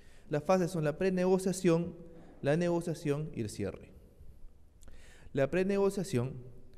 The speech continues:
la gestión de la propia imagen es el método utilizado por una persona para tomar el control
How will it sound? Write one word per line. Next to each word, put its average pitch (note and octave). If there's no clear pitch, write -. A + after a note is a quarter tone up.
la C#3+
gestión E3+
de E3
la C#3+
propia D#3
imagen E3+
es D3+
el C#3+
método C#3+
utilizado C#3+
por B2+
una C#3
persona C#3
para A2+
tomar A#2+
el D#3
control F#3+